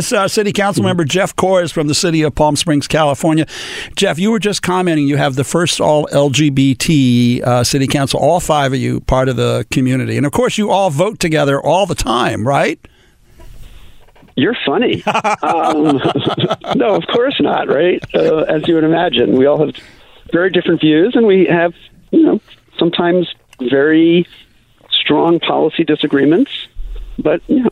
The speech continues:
Speaker 2: ultimately, you do it respectfully. It doesn't impact your relationships. As you know, you have to,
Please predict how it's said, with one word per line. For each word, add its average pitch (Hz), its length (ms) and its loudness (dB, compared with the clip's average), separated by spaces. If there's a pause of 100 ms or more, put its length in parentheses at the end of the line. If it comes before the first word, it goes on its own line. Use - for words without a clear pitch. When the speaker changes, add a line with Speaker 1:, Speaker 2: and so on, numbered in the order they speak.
Speaker 2:
ultimately, 175 400 2
you 160 60 2
do 160 120 0
it 151 60 0
respectfully. 196 640 0
It 185 100 0
doesn't 139 240 0
impact 139 380 -2
your 123 100 2
relationships. 127 680 0
As 120 120 -2
you 123 140 2
know, 135 180 2
you 165 140 4
have 139 180 0
to, 131 180 0